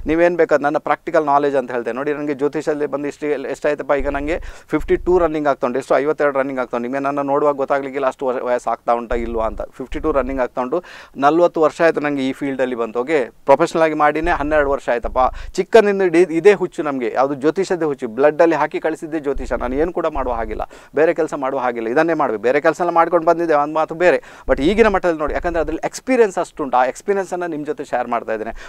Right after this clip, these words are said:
ಒಂದಷ್ಟು ಜನರ ಮನೆಗೆ ಹೋಗ್ತೇವೆ, ಒಂದಷ್ಟು ಜನರನ್ನ ಕಾಂಟ್ಯಾಕ್ಟ್ ಮಾಡ್ತೇವೆ, ಒಂದಿಷ್ಟು ಜನರ, ಆ, ಇಷ್ಟು ಜನರನ್ನ ಈ ಲೈಫಲ್ಲಿ ಇಷ್ಟುವರೆಗೆ ನೋಡ್ಕೊಂಡು ಲಕ್ಷಾಂತರ ಮಂದಿಯನ್ನು ನೋಡ್ಕೊಂಡು ಬಂದಿದ್ದೇವೆ. So ಅದ್ರ ಮುಖಾಂತರ ನಮ್ಗೆ ಗೊತ್ತಾಗುತ್ತೆ ಲೈಫಲ್ಲಿ ಯಾವುದು ಕಡಿಮೆ ಉಂಟು ಅದು ಎಲ್ಲಿಂದ ಬಂದಿದೆ, ಆ ಕಮ್ಮಿ ಎಲ್ಲಿಂದ ಬಂತು,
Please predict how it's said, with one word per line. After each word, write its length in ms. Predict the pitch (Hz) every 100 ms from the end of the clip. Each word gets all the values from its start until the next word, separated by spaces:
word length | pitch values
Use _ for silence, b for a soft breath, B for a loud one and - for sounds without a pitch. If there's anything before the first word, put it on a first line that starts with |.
| -
ಒಂದಷ್ಟು 340 | 156 175 -
ಜನರ 220 | 180 165 156
ಮನೆಗೆ 260 | 143 139
ಹೋಗ್ತೇವೆ, 360 | 131 123 123 117
ಒಂದಷ್ಟು 340 | 131 147 -
ಜನರನ್ನ 300 | 170 151 147
ಕಾಂಟ್ಯಾಕ್ಟ್ 400 | 139 135 127 127
ಮಾಡ್ತೇವೆ, 280 | 120 107 117
ಒಂದಿಷ್ಟು 360 | 127 147 - 185
ಜನರ, 540 | 160 156 156 139 131
ಆ, 100 | 127 b b 139
ಇಷ್ಟು 240 | 147 190
ಜನರನ್ನ 340 | 156 156 160 170 127
ಈ 180 | 143
ಲೈಫಲ್ಲಿ 400 | 156 139 151 156
ಇಷ್ಟುವರೆಗೆ 360 | 143 - 160 156
ನೋಡ್ಕೊಂಡು 320 | 143 120 123
ಲಕ್ಷಾಂತರ 400 | 131 - 175 160
ಮಂದಿಯನ್ನು 340 | 156 143 139 131
ನೋಡ್ಕೊಂಡು 360 | 131 - 127
ಬಂದಿದ್ದೇವೆ. 400 | 120 113 110 107 B B
So 80 | -
ಅದ್ರ 180 | 160 196
ಮುಖಾಂತರ 320 | 208 185 180
ನಮ್ಗೆ 200 | 175 165
ಗೊತ್ತಾಗುತ್ತೆ 420 | 160 156 147 143
ಲೈಫಲ್ಲಿ 640 | 156 139 156 180 175 180 151
ಯಾವುದು 480 | 147 151 196 220 208
ಕಡಿಮೆ 340 | 170 170 175
ಉಂಟು 200 | 165 165
ಅದು 140 | 160 135
ಎಲ್ಲಿಂದ 340 | 147 165 160
ಬಂದಿದೆ, 340 | 127 123 117
ಆ 60 | 120
ಕಮ್ಮಿ 400 | - - 190 196
ಎಲ್ಲಿಂದ 320 | 160 156 151
ಬಂತು, 380 | 127 123 117